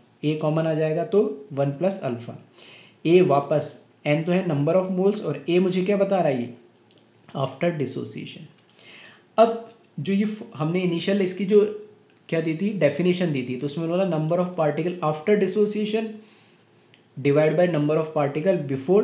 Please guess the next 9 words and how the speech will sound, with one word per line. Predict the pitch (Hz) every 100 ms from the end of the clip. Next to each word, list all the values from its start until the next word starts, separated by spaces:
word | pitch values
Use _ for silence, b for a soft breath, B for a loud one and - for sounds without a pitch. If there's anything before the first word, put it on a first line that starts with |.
| 214
dissociation, | 131 113 131 113 123 131
क्योंकि | 131 139
हम | 147
dissociation | 143 147 147 160 156 180
पढ़ | 170
रहे | 170
हैं। | 233 B B B B B -
तो | 196 - -
after | 151 151 - 208